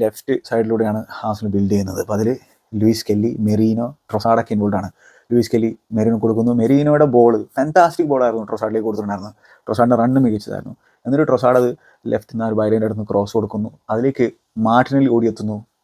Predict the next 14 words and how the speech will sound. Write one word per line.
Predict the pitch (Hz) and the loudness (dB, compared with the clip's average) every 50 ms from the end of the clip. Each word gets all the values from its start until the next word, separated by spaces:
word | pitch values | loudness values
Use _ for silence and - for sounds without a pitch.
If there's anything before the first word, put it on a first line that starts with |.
| _ _ - 117 117 | _ _ -2 0 2
മാറ്റ്സൺ | 117 117 117 - - 123 104 101 - _ _ _ - 110 | 2 2 0 -2 -4 -4 -4 -6 -8 _ _ _ -2 0
already | 117 131 135 143 143 | 2 2 2 2 2
ഒരു | 135 131 | 4 4
വാർണിംഗ് | 123 127 127 131 131 | 2 2 2 0 0
കിട്ടിയതാണ്, | 120 104 120 110 107 104 104 - _ _ _ - 110 | 0 0 0 -2 -2 -4 -6 -10 _ _ _ -8 -4
മാറ്റ്സൻ്റെ | 110 113 113 104 - - 117 113 113 123 120 120 113 | -2 -2 -2 -4 -4 -6 -4 -2 0 0 0 2 0
മുന്നിലൂടെ | 113 123 131 123 120 117 113 113 110 | 0 2 2 2 2 2 0 0 -2
വന്നിട്ട് | 107 107 101 113 | -2 -4 -4 -4
അത് | 107 107 - | -6 -6 -6
ഫിനിഷ് | 113 107 113 117 - | -6 -6 -6 -8 -10
ചെയ്യാണ്. | - - - - - _ - - - - - - | -10 -12 -12 -12 -14 _ -20 -20 -12 -4 0 2
അദ്ദേഹം | 113 131 135 143 139 | 4 4 4 4 6
അത് | 143 147 147 - - - - - - 113 | 4 4 2 0 -8 -20 -20 -10 -2 2
വോളി | 117 123 135 | 4 6 6